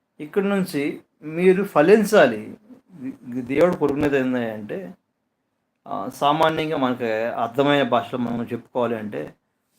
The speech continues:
మనం ఎవరైనా సరే ఒక బీడుబారిన భూమిని, మనం బీడుబారిన భూమిలాగా ఉంచాం కదా,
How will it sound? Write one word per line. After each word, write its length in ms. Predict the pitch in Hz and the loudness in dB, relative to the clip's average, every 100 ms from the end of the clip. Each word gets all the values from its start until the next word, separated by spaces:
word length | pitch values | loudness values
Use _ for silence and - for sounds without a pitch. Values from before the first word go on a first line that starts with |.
| _ _ | _ _
మనం 340 | 123 135 160 | -2 0 0
ఎవరైనా 400 | 151 120 131 139 | 0 0 2 0
సరే 400 | 135 120 104 107 - _ _ _ _ _ _ _ _ _ _ - | -2 -6 -8 -8 -10 _ _ _ _ _ _ _ _ _ _ -20
ఒక 140 | - | -14
బీడుబారిన 840 | 113 131 170 156 151 139 139 135 - | -2 2 4 8 6 6 0 -4 -6
భూమిని, 680 | 123 117 139 139 123 110 139 - _ _ _ _ _ _ _ _ _ _ _ _ _ _ _ _ _ | -6 0 2 2 0 -2 -8 -14 _ _ _ _ _ _ _ _ _ _ _ _ _ _ _ _ _
మనం 260 | 123 131 117 | -2 -2 0
బీడుబారిన 440 | 131 147 147 147 | 0 2 2 2
భూమిలాగా 460 | 131 131 131 135 123 | 0 2 4 4 2
ఉంచాం 260 | 110 131 | -2 -4
కదా, 320 | 120 113 135 | -2 -2 -6